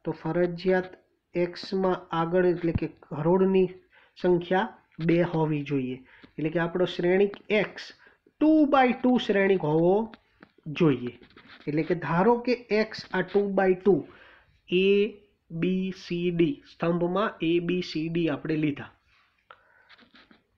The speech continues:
ગુણ્યા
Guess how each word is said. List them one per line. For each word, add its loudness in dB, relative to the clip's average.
ગુણ્યા 4